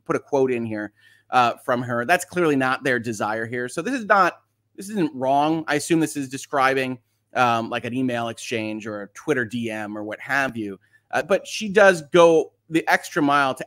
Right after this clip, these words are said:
actually get notes out there that she wants disseminated about what is happening here. And they just say, "No, she didn't respond." She responded, even saying,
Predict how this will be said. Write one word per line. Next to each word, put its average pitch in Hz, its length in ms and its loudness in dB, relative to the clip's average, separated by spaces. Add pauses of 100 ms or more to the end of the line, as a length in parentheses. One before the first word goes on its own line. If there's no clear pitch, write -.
actually 127 460 -2
get 127 200 -4
notes 131 360 -4
out 123 220 0
there 120 200 -2
that 120 120 -6
she - 160 -10
wants 120 300 -6
disseminated 127 600 -4 (320)
about 135 340 2
what 139 160 0
is 120 140 -6
happening 147 480 -2
here. 107 400 -8 (400)
And 139 640 0
they 139 160 0
just 120 240 -8
say, 104 320 -6
"No, 156 260 0 (180)
she - 140 -8
didn't 139 160 -2
respond." 117 400 -8 (200)
She - 220 -4
responded, 247 880 0 (220)
even 285 300 0
saying, 202 540 0